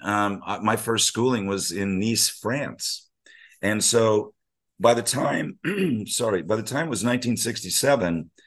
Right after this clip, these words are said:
my father was stationed at Pearl Harbor. And he was, he was a very, uh, rare thing at that time in nineteen sixty-seven. He was a single father with three kids, myself, my older brother, and my older sister. And so what, and there was no such thing as daycare.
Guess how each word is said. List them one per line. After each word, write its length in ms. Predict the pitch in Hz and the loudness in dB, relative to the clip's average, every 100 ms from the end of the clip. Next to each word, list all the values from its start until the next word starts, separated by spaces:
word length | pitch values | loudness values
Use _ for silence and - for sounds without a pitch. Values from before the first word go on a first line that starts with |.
| - | -8
my 100 | 98 | -4
father 320 | 98 120 127 | 0 2 4
was 140 | 113 101 | 2 2
stationed 400 | 107 110 98 95 | 2 2 2 -2
at 100 | - | -4
Pearl 220 | 98 98 | 0 0
Harbor. 480 | 101 131 117 76 57 _ _ _ - - - - - | 2 0 0 -4 -8 _ _ _ -20 -20 -20 -10 0
And 200 | 113 110 | 4 4
he 120 | 143 | 4
was, 100 | 131 | 2
he 240 | 117 113 | 0 0
was 140 | 143 117 | 0 0
a 40 | |
very, 600 | 107 117 131 139 135 117 | 0 2 4 4 4 4
uh, 240 | 113 101 98 | 2 2 0
rare 420 | 92 113 120 117 | 4 4 6 4
thing 340 | - 131 131 | 0 -4 -2
at 120 | 101 | -2
that 240 | 101 82 - | -2 -4 -4
time 260 | 87 85 | -4 0
in 80 | 82 | 0
nineteen 340 | 82 78 78 76 | 0 -2 -6 -4
sixty-seven. 680 | - 78 73 69 82 82 | -4 -4 -6 -4 -2 0
He 80 | 92 | 0
was 100 | 123 | 0
a 80 | 98 | 0
single 460 | - 113 120 113 98 | 0 2 0 0 -2
father 360 | 104 104 92 | -2 -2 0
with 200 | 80 78 - | 0 -2 -6
three 240 | 95 95 | -6 -4
kids, 640 | 85 82 85 69 - - - _ _ - _ - | -6 -4 -4 -4 -12 -18 -20 _ _ -20 _ -6
myself, 640 | 85 90 - 101 107 - | -2 0 2 4 2 0
my 160 | 90 90 | -2 2
older 260 | 92 95 | 2 2
brother, 320 | 85 92 90 | 2 2 2
and 80 | 87 | 0
my 140 | 85 80 | 0 0
older 240 | 90 85 | -2 -2
sister. 560 | 78 - 95 - - - _ _ - - - | -2 0 0 -2 -6 -10 _ _ -20 -20 -8
And 100 | - | -2
so 220 | 110 127 120 | 2 4 6
what, 280 | 123 123 - _ | 6 6 2 _
and 100 | 110 | 0
there 80 | 117 | 0
was 80 | 110 | 2
no 120 | 147 | 2
such 260 | 131 123 - | 2 2 0
thing 160 | 123 | -2
as 140 | 101 76 | -2 0
daycare. 540 | 95 110 92 65 50 | 0 0 -4 -10 -10